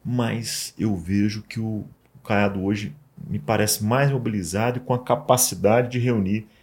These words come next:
é, a, as condições, as, as, as, as forças com um projeto em torno do seu nome. Agora, o Tarcísio seria, pra mim, o grande nome. O Tarcísio e a Tereza Cristina são os,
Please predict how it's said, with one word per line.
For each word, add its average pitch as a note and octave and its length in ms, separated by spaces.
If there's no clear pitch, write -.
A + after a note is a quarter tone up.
é, F#2 300
a, E2+ 460
as - 120
condições, A2 580
as, - 380
as, - 360
as, - 180
as - 140
forças C3 600
com A#2 160
um A2+ 60
projeto F#2+ 500
em G2+ 80
torno F#2 280
do F#2 80
seu G#2+ 200
nome. D2 260
Agora, D2+ 400
o F#2+ 80
Tarcísio G#2 720
seria, G2 520
pra F2 200
mim, G2+ 200
o G#2 60
grande A2 300
nome. D#2 220
O F#2+ 60
Tarcísio B2+ 800
e - 80
a A2+ 60
Tereza G2 360
Cristina G2+ 440
são A2+ 260
os, - 300